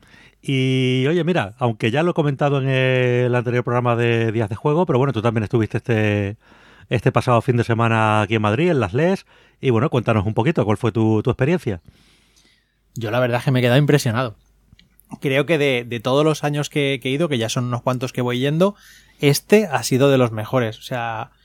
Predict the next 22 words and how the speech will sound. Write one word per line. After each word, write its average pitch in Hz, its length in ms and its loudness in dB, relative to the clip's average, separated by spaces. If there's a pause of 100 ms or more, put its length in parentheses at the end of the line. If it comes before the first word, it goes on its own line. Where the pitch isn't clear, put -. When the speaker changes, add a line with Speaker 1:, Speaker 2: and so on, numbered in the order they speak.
(360)
Speaker 2:
ya 117 340 2
el, 120 300 -6
el 117 160 -6
sitio, 147 400 0
la 123 160 0
nave 120 220 2
Boticher 127 440 -2
es 131 120 -6
un 120 100 -8
sitio 127 320 -6 (200)
acojonante. 113 600 -6
O 98 60 -12
sea, 107 240 -6
yo 127 140 0
había 127 120 2
estado 127 240 -2
allí 139 240 -2
cuando 113 340 -6
hicieron 120 280 -6
las 120 160 -4
Game 131 180 0
On 220 200 4